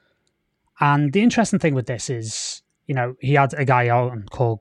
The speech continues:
Greg McKeown, and he authored an incredible book called Effortless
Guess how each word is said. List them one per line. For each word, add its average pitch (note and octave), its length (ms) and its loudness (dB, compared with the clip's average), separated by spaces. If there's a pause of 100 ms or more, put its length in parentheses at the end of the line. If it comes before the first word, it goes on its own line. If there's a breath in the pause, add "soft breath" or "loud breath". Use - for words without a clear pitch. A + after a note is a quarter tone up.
Greg C3 440 -4 (100)
McKeown, C3+ 480 -8 (720 loud breath)
and C3 100 -4
he B2+ 300 -4
authored D3+ 360 0
an C#3 80 -4
incredible B2+ 420 -4
book B2+ 420 -10
called A#2 480 -6
Effortless - 760 -8